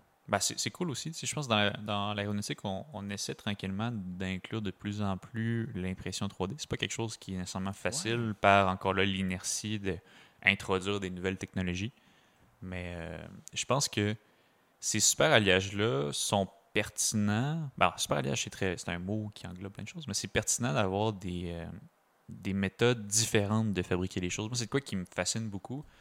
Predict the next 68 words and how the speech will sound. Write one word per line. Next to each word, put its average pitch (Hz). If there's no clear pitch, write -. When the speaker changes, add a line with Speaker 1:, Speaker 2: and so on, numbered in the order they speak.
Speaker 1:
parce -
que 101
c'est 101
sûr 156
qu'on 101
se 95
demande 107
tout 120
le -
temps 135
l'innovation 101
va 101
arrêter 87
quand, 156
mais 87
si -
tu 120
développes 113
des 104
nouveaux 98
outils, 98
ça 92
juste, 101
ça 98
fait 104
juste 117
repousser -
la 110
date 117
à, 101
la, 98
à 92
laquelle 90
on 95
va 87
se 90
dire, 95
là, 101
on 104
a 87
tout, -
on 87
a 87
tout, -
euh, 85
fait -
le 95
maximum 107
avec 92
ce -
qu'on 90
a. 139
Fait -
que 104
là, 101
ben, 90
je -
trouve 101
ça 101
le 92
fun 131
de, 104
c'est -
un 101
nouvel 113
outil 127
qui -
s'ajoute, 101